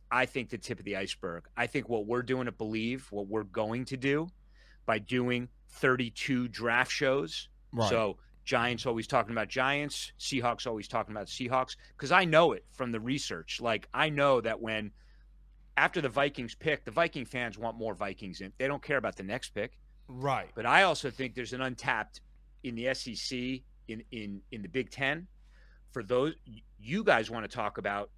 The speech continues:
Speaker 1: who your next four quarterbacks are. So once your wide receiver gets picked, who are the other five wide receivers who are still there? I, I just think, I just think there's so many different directions that we could all go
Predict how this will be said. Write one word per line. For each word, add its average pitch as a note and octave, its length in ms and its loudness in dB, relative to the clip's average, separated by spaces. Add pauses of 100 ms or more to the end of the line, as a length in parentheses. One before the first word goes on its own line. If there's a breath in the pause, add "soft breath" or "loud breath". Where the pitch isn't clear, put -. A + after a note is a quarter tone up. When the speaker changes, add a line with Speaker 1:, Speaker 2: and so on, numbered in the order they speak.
Speaker 1:
who - 160 -6
your B2 160 -4
next A2+ 280 -2
four A2+ 220 -4
quarterbacks C#3+ 680 0
are. C3+ 220 4
So A2+ 160 -6
once B2 240 -6
your C3+ 100 -4
wide B2 220 0
receiver D#3 340 -4
gets A#2 220 -2
picked, - 340 -2 (200)
who D#3+ 160 4
are C3+ 100 6
the B2+ 120 0
other A#2+ 140 -2
five A2+ 300 -4
wide A2 200 -4
receivers G#2 480 -8
who G2+ 120 -8
are F#2 60 -10
still F#2 260 -8
there? B2 340 0 (260 soft breath)
I, A#2+ 200 2
I C3 100 6
just B2+ 180 -2
think, A#2 240 -2
I C#3 200 8
just B2+ 160 -2
think A#2 160 -8
there's G2+ 120 -10
so D3+ 460 2
many A#2 260 0
different G#2 360 -4
directions G#2 500 -6
that G2+ 80 -6
we F#2+ 160 -10
could F#2+ 160 -10
all F2 140 -4
go F2 320 -8